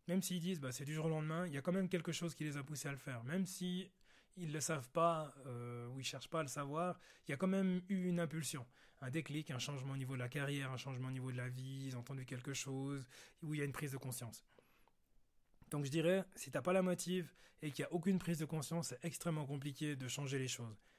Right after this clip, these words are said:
Par contre, s'il y a une prise de conscience et une volonté de changement, la pire chose à faire, c'est de vouloir te dire, bah, je vais courir Cerzinal demain alors que j'ai jamais couru.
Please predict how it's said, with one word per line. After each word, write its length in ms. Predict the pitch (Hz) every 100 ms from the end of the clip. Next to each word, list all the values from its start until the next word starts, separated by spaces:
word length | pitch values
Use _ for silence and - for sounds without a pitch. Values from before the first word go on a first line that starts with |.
| -
Par 180 | 131 120
contre, 340 | 196 196 - _ -
s'il 220 | - 214
y 20 |
a 40 |
une 80 | 190
prise 180 | - 175
de 60 | 156
conscience 460 | 170 - 170 151
et 40 | 127
une 80 |
volonté 340 | 127 160 156 151
de 60 |
changement, 520 | - 151 139 151 170 - - - - - _ - - _ _ _ _ _ _ _ -
la 400 | 131 131 127 123
pire 220 | 196 175
chose 220 | 175 165
à 100 | 165
faire, 460 | - 175 180 180 -
c'est 200 | - 131
de 60 |
vouloir 500 | 131 147 151 143 139
te 80 | 143
dire, 320 | 135 143 165
bah, 120 | 131
je 100 | 120
vais 60 | 127
courir 260 | 143 143 123
Cerzinal 420 | 139 135 139 131
demain 220 | 123 143
alors 160 | 135 113
que 40 |
j'ai 80 | 117
jamais 200 | 127 127
couru. 260 | 123 107